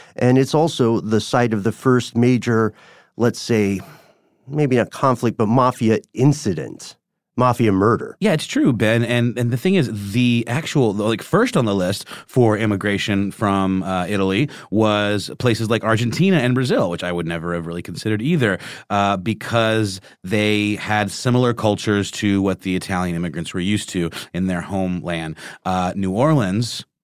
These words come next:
Speaker 2: became a popular second choice.
Speaker 1: Mm-hmm. Yeah, this was during the eighteen hundreds, mainly because there was already so much trade with New Orleans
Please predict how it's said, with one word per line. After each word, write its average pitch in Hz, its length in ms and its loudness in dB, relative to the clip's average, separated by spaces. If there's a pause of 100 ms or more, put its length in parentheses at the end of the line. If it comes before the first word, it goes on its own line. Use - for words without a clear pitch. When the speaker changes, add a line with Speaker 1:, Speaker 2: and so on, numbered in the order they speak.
(140)
Speaker 2:
became 101 680 -2
a 92 280 -2
popular 101 720 0 (220)
second 98 300 -2
choice. - 420 -8 (220)
Speaker 1:
Mm-hmm. 117 400 4
Yeah, 120 240 2
this 107 220 -4
was 113 160 0
during 113 400 2
the 101 340 -4
eighteen 113 560 -4
hundreds, 110 640 0 (540)
mainly 139 520 4
because 113 400 0
there 113 100 -2
was 110 120 0
already 113 340 2
so 123 320 -2
much 110 400 -2
trade 131 560 0
with 107 380 0
New 107 140 0
Orleans 90 600 -2